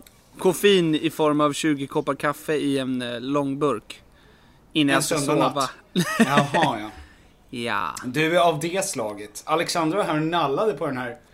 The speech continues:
Speaker 2: ehm,
Speaker 1: Men kan du sova
Speaker 2: förut.
Speaker 1: efter du har druckit,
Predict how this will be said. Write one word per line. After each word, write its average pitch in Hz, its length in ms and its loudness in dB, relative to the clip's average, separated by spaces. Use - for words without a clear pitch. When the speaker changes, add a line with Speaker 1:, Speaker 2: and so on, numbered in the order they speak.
Speaker 2:
ehm, 117 640 -8
Speaker 1:
Men 165 160 0
kan 180 180 0
du 165 100 2
sova 202 440 2
Speaker 2:
förut. 202 140 4
Speaker 1:
efter - 200 -4
du 156 140 2
har 151 120 6
druckit, 143 640 -2